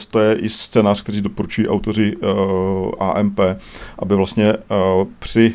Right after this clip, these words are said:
vstupu na A M P stránku se nainstaloval service worker, který na pozadí, eh, přednačte C S S, JavaScripty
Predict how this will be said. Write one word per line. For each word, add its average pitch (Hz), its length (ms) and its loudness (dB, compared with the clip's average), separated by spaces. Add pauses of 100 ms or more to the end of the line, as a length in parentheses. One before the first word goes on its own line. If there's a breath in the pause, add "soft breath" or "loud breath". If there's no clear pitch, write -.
(100)
vstupu 127 400 -2
na 123 80 4
A 117 140 2
M 113 120 2
P 120 120 0
stránku 113 680 0
se 113 160 0
nainstaloval 104 600 2
service 107 420 0
worker, 113 380 -2 (320 loud breath)
který 113 260 4
na 104 120 4
pozadí, 104 760 0
eh, - 40 -6 (260)
přednačte 101 640 0 (400)
C - 160 2
S 110 100 4
S, 104 140 -4 (120)
JavaScripty 98 680 0